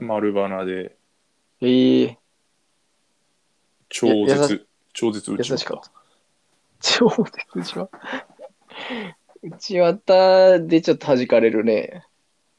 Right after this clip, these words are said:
Speaker 1: 百八十センチ大柄内股。
Speaker 2: おう。身長は確かに、ポイント高いね。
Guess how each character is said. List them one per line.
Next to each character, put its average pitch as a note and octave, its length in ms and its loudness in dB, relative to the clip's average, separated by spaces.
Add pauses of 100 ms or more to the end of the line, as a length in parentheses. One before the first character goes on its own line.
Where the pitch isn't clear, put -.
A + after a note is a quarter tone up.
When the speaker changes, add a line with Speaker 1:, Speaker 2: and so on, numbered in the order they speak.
Speaker 1:
百 A#2 260 -12
八 A2+ 340 -10
十 A#2 100 -4
セ - 280 -10
ン A#2 100 -10
チ - 180 -12
大 G#2 320 -4
柄 G#2 240 -2
内 - 280 -12
股。 - 420 -12 (920)
Speaker 2:
お C#3 380 6
う。 - 40 -20 (380)
身 F3+ 360 -4
長 A3 280 6
は G#3+ 220 6
確 - 380 -8
か B2+ 140 4
に、 A#2 340 -2 (1700)
ポ D3+ 120 2
イ C#3+ 40 2
ン - 20 -2
ト C3+ 140 -6
高 A#2 240 4
い A2 80 4
ね。 A#2 240 0